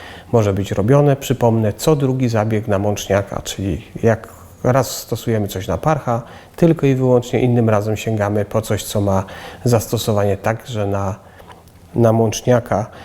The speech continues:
Jeżeli były ostatnio strobiluryny, czyli tam powiedzmy zatodiskus,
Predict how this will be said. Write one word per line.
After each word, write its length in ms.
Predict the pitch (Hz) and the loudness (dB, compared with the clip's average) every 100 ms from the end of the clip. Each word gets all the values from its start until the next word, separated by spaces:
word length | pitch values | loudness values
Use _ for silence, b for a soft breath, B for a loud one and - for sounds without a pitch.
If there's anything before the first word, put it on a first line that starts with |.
| B B B - | B B B -4
Jeżeli 360 | 117 117 107 113 | 2 2 4 2
były 300 | 113 113 107 | 4 6 6
ostatnio 460 | 98 - 110 - | 4 0 0 0
strobiluryny, 1000 | 107 - 107 107 98 101 147 147 135 123 127 - | -2 0 0 2 0 4 4 6 4 2 -4 -10
czyli 320 | - 101 104 | -6 -4 -2
tam 240 | 107 104 | -2 -2
powiedzmy 440 | 104 98 98 98 104 | 0 -2 0 2 4
zatodiskus, 880 | 104 104 104 127 131 - 117 113 | 2 2 0 0 -4 0 0 0